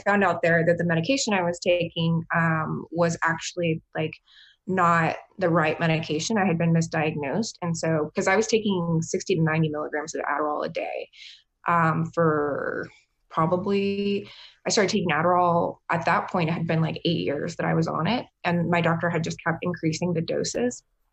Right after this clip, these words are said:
And so, yeah, basically that all happened. And I, then I ended up staying in L A. Um, and I started working with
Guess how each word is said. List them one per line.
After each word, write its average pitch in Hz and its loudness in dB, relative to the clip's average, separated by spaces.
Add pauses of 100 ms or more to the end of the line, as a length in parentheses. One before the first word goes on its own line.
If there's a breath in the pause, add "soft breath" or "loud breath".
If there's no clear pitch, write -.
(420)
And 202 0
so, 175 0 (480 loud breath)
yeah, 214 2
basically 185 0
that 190 2
all 180 4
happened. 185 0
And 196 0
I, 180 2
then 180 0
I 170 0
ended 185 0
up 165 -2
staying 269 2
in 214 2
L 170 2
A. 165 0 (580)
Um, 170 2 (140)
and 165 4
I 165 2
started 180 0
working 175 0
with 170 0